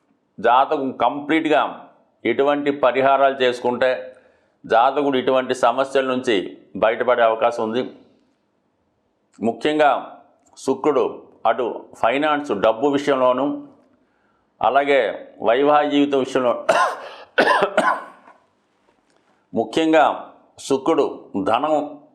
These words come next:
బంగారం, షేర్లు, అలాగే భార్య, అక్రమ సంబంధాలు, ప్రేమ వ్యవహారాలు,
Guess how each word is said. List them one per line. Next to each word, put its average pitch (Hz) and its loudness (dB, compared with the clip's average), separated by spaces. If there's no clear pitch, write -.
బంగారం, 143 2
షేర్లు, 135 2
అలాగే 143 2
భార్య, 143 4
అక్రమ 147 -2
సంబంధాలు, 143 2
ప్రేమ 120 2
వ్యవహారాలు, 139 4